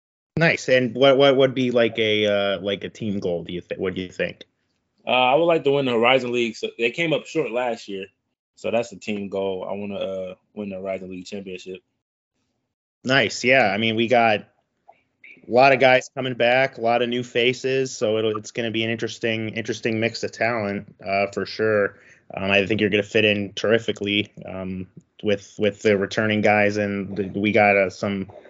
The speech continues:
Speaker 1: really good, interesting looking juco players coming in too. So,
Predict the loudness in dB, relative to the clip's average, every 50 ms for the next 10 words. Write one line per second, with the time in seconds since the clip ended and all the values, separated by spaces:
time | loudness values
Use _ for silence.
0 | -20 -20 _ _ 6 8 8 8 8 8 6 4 6 4 2 2 2 -2 -2 -2
1 | -2 2 2 2 2 2 -2 -2 -2 -2 -2 -2 0 2 2 2 0 0 -2 0
2 | 0 2 0 0 -2 -4 -6 -6 -4 -4 -4 -6 -6 -6 -2 -2 0 0 0 -2
3 | -4 -4 -2 0 0 2 0 0 -2 -8